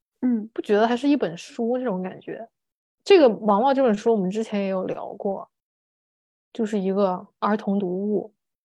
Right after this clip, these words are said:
Speaker 2: 讲的就是，就很，故事也很简单嘛，就，我觉得毛毛这本书对我印-，呃，对我影响最大的一部分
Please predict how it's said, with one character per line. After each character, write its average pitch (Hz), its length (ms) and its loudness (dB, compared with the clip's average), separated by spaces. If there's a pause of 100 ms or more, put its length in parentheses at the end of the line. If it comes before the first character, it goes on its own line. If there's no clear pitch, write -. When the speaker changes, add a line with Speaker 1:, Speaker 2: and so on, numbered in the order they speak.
Speaker 2:
讲 190 200 -2
的 185 100 -6
就 208 160 -2
是， 196 300 -6
就 370 160 4
很， - 320 -6
故 302 160 2
事 294 100 4
也 254 100 8
很 202 280 -2
简 202 180 0
单 180 180 -4
嘛， 180 120 -6
就， 202 200 -6 (1000)
我 226 100 0
觉 240 80 2
得 285 80 6
毛 233 140 6
毛 262 120 4
这 269 80 2
本 233 120 2
书 233 120 -4
对 285 120 4
我 214 260 4
印-， 233 320 -4 (220)
呃， 226 120 2
对 262 140 2
我 202 240 2
影 185 280 -4
响 185 260 -6
最 220 340 2 (120)
大 240 300 0
的 190 120 -8
一 185 200 -8
部 214 220 0
分 196 340 -4